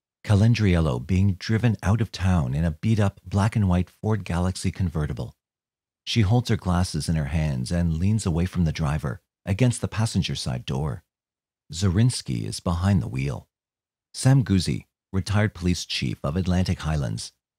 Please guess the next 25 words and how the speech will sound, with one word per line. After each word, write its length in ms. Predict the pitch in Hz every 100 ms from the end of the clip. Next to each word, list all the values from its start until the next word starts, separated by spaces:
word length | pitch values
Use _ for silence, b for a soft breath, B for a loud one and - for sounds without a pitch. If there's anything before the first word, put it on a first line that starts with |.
| -
and 140 | 110
the 80 | 113
lead 180 | 113 135
detective 500 | 110 - 107 - -
who 60 |
investigated 680 | 92 87 98 - 85 76 76
Calandriello's 680 | - 90 98 80 76 69 -
disappearance, 720 | - - - 85 82 62 - _ _ _
recounted 520 | 110 110 117 127 117
the 80 | 95
case 340 | - 82 69
in 80 | -
a 60 | 90
lengthy 340 | 104 113 92
T 160 | - 98
V 240 | 87 78
interview 500 | 82 - 71 64 58
with 280 | 60 76 -
Court 260 | - 110 -
T 160 | 92
V's 300 | 80 80 80
Crime 400 | - - 107 113
Library. 600 | 85 71 73 64 53 - _ _ _ _ _ _ -
Said 300 | - 104 76
Guzzi, 420 | 92 80 76 65